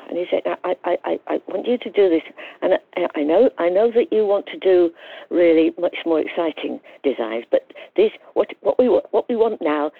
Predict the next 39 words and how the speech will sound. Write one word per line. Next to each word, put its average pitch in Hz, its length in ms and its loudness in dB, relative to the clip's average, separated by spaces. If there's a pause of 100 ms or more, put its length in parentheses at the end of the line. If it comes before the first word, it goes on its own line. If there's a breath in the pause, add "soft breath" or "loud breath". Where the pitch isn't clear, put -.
(120)
is 170 180 0
we 180 100 2
want 165 260 -4
some 160 120 -6
very 196 180 2
commercial 190 680 0 (280 loud breath)
ideas 139 400 -2
for 175 100 0
Miss, 180 120 0 (340)
for 175 100 2
the 170 100 0
Selfridges 143 840 -2
and 135 160 -2
the, 147 140 2 (340 loud breath)
and 156 200 -2
the 156 40 0
John 156 360 2
Lewis's 147 580 2
and 143 140 -2
all 170 180 4
the 160 80 4
big 170 240 0 (140)
stores 147 460 2
that 147 120 -2
they 139 140 -2 (100)
sold 175 320 2 (120)
to. 101 160 -6
They 147 240 -6
sold 226 220 2 (280 loud breath)
Dolly 190 240 4
Rockers 147 380 0
in 151 120 -4
the 143 100 -10 (120)
thousands." - 680 -8 (1160 loud breath)
So 185 100 6
they 190 100 4
didn't 240 320 0
really 196 320 4
want, 180 460 0